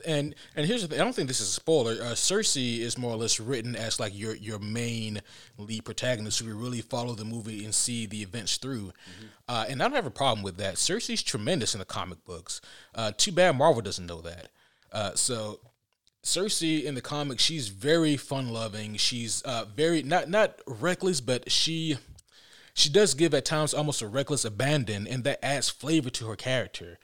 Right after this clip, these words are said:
Speaker 2: Awesome.
Speaker 1: Uh, she likes to, she likes to fucking party when, when things maybe seem a little too tense. Like, she's very whimsical at times, but she knows her power, and she's able to take care of shit. She can handle her own. She's a lot of fun to read in the comic books.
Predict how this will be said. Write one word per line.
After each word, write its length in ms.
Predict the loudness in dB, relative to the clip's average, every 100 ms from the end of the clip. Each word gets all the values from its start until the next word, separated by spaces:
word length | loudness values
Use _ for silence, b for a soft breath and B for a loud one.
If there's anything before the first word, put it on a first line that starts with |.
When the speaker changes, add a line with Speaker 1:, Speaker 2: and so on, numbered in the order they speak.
| -14
Speaker 2:
Awesome. 300 | -12 -4 -2
Speaker 1:
Uh, 160 | 2
she 260 | 4 4 4
likes 300 | 2 2 2
to, 260 | 2 2 4
she 100 | 2
likes 160 | 2 0
to 100 | 0
fucking 260 | 0 2
party 320 | 4 6 6 4
when, 260 | 0 -2
when 100 | -4
things 380 | 0 0 0 0
maybe 360 | 2 2 0 -4 B B
seem 240 | -2 0
a 60 | 2
little 220 | 2 2
too 180 | 2 0
tense. 460 | 4 4 4 0 -2
Like, 240 | -4 0 4
she's 360 | 4 4 -2
very 440 | -4 -2 2 2 0
whimsical 760 | -4 -8 -2 0 0 0 -2
at 140 | -2 -2
times, 320 | -2 -2 -2
but 180 | -2 0
she 220 | 0 0
knows 340 | 2 2 2
her 80 | -2
power, 480 | -2 -2 -2 -4 -6 B B -6
and 100 | 0
she's 220 | 2 4
able 140 | 2 0
to 60 |
take 200 | -4 -4
care 220 | -4 -4 -2
of 80 |
shit. 380 | -2 -2 -6 -8 b b b
She 160 | -2 -2
can 100 | -2
handle 260 | -2 0
her 120 | -2
own. 400 | -4 -6 -8 -8 -12 b b
She's 260 | -4 -2 -2
a 60 | -4
lot 260 | -4 -4
of 80 | -4
fun 180 | -4 -2
to 140 | -4
read 80 | -4
in 60 | -10
the 60 |
comic 380 | -8 -6 -6 -10
books. 340 | -10 -8 -8